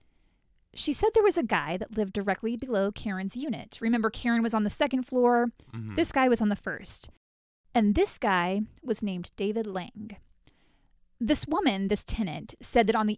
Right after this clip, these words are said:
Speaker 1: evening of Sunday, December first, so after Karen's body has been removed and it's been ruled a homicide,
Speaker 2: Mm-hmm.
Speaker 1: David walked into her apartment, the female tenant's apartment,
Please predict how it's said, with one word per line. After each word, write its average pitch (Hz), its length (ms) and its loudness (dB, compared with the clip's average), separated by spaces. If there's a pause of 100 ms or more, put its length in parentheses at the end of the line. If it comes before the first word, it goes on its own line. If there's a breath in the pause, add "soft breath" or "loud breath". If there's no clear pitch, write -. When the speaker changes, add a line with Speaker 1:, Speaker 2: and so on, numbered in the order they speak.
Speaker 1:
evening 302 300 -2
of 214 120 0
Sunday, 285 640 -2
December 226 460 -2
first, 180 420 -4
so 220 200 -2
after 208 360 4
Karen's 214 420 -2
body 190 460 -2
has 240 160 -4
been 226 160 0
removed 196 520 2
and 190 80 -4
it's 196 140 -10
been 226 260 2
ruled 220 220 -2
a 220 40 -6
homicide, 170 720 -8
Speaker 2:
Mm-hmm. 92 180 -16 (540 soft breath)
Speaker 1:
David 226 540 4 (240)
walked 196 400 -2
into 220 180 -2
her 247 160 -2
apartment, - 640 -8
the 226 80 -4
female 208 380 -4
tenant's 175 320 -12
apartment, - 500 -14